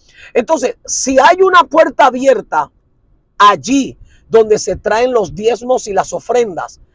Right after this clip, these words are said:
entonces cualquier maldición que hayan tratado de tirar a través de brujería,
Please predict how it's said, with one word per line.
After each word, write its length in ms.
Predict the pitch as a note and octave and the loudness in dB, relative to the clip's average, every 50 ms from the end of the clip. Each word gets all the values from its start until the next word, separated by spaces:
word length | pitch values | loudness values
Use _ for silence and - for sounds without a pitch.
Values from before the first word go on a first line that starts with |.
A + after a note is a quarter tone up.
| _ - - - | _ -20 -10 -4
entonces 680 | - G3+ G#3 - - A3 G#3+ G3+ D3+ A3+ B3 B3 - - _ _ _ _ _ _ | -2 -2 0 2 2 2 2 2 2 2 0 0 0 -4 _ _ _ _ _ _
cualquier 560 | - G#3+ A#3+ A#3 G3+ E3 - C#4+ D4+ E4 F4+ | 2 2 2 2 0 -4 -4 -2 -2 -2 0
maldición 760 | F#4 F4+ E4+ D#4+ C#4+ A3+ A#3+ A3+ - - B3+ C4 C4 C4 B3+ | 0 2 2 2 2 -2 -6 -10 -8 -2 0 2 2 2 0
que 160 | G3 - A#3 G3+ | -2 -2 0 2
hayan 520 | G3+ G#3 A#3 B3 B3+ B3+ B3+ C4 C4 - _ _ _ _ | 2 2 2 2 0 0 0 -2 -6 -14 _ _ _ _
tratado 480 | - - G#3 F#3+ - - A3 A3 B3 B3 | -4 0 0 0 2 2 4 4 4 4
de 120 | G#3+ A3 | 4 2
tirar 480 | G#3 - F#3 E3 E3+ F#3 F#3+ F3 C3 - - _ - - _ _ _ _ _ _ _ _ _ - | -2 -2 -4 -2 0 2 2 0 -2 -4 -14 _ -20 -20 _ _ _ _ _ _ _ _ _ -6
a 120 | - E3 F3+ | -2 -2 -2
través 520 | - F#3 F3+ E3+ D#3+ F#3 G3 G#3+ A3 G#3+ - | 0 0 0 0 0 0 0 0 0 0 0
de 100 | A3 G3+ | -4 -4
brujería, 720 | F3+ F#3 F#3 - F3 E3 D#3+ F3+ A3 A#3 A#3 A#3 - F#3 | -2 -4 -6 -6 -6 -8 -8 -8 -6 -2 0 0 0 0